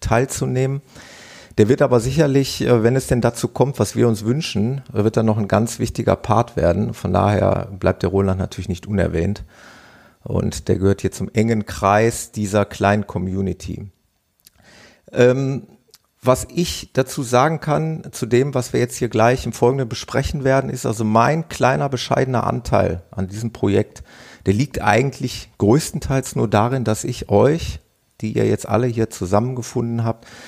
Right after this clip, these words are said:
dass ich euch irgendwie vernetzt habe durch den Podcast, also dass wir uns alle haben kennenlernen dürfen.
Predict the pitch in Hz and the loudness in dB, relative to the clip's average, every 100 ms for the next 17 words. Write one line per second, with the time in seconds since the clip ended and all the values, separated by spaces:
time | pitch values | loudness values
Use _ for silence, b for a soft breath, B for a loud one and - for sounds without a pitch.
0 | B B B 107 117 - - 107 131 - | B B B 0 0 -2 2 4 4 0
1 | - 117 120 - 107 107 107 - 101 98 | 0 2 2 0 -2 -2 -2 -2 2 2
2 | - - 107 101 95 95 - 87 - - | 0 -8 -2 0 0 -6 -6 -6 -6 -6
3 | - 90 - - 101 90 92 90 92 - | -4 -4 -4 -10 -6 -2 -2 -4 -4 -6
4 | - 101 95 - 104 104 95 95 92 - | 0 0 0 0 2 2 2 0 -4 -2
5 | 120 120 110 104 95 95 98 - 98 | 0 2 2 0 0 -2 -2 -4 -8